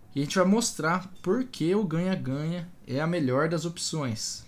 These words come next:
Por que você deve mu-, ter uma mentalidade de ganha-ganha. Porque você pode falar, "Nossa, mas é óbvio, ganha-ganha é de fato melhor."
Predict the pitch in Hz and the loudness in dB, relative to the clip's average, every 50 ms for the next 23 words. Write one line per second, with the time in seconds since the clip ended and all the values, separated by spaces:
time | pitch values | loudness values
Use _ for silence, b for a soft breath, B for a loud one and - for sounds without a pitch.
0 | - - - - 156 160 - - 147 175 180 180 165 - 190 170 135 120 120 139 | -18 -10 -6 -6 -6 -4 0 0 2 2 2 0 -2 -4 -4 -2 -2 -2 0 0
1 | 165 170 175 180 180 180 180 160 139 131 131 - - - 147 160 185 190 190 185 | 0 -2 -2 -2 -2 -2 -2 -4 -6 -10 -12 -10 -4 -2 0 2 2 2 2 2
2 | 185 185 - 165 160 147 127 127 139 147 147 - 151 143 135 143 147 160 170 147 | 0 0 -2 -4 -4 -2 -2 -2 -2 -4 -4 -6 -6 -4 -2 -2 -2 -2 -2 -2
3 | 120 117 110 107 98 95 110 - B B B B B B B B B B - 196 | -2 -2 0 0 -2 -2 -6 -10 B B B B B B B B B B 2 2
4 | 196 190 - 196 190 190 - - 180 170 - 190 160 120 120 156 190 190 - 113 | 2 4 2 2 2 2 4 2 2 4 2 2 2 2 2 2 2 0 0 0
5 | 107 110 151 196 175 131 143 180 180 139 110 98 98 107 - - 110 113 123 139 | -2 0 0 0 2 2 2 0 0 0 -2 -6 -6 -8 -8 -6 -4 -2 0 0
6 | 170 180 151 127 117 143 180 202 180 151 180 214 202 - - 156 139 131 - 127 | 0 0 0 0 0 0 2 2 2 2 0 0 -2 -2 -4 -4 -4 -2 -2 -2
7 | 131 120 113 101 87 - | -2 -2 -2 -4 -6 -8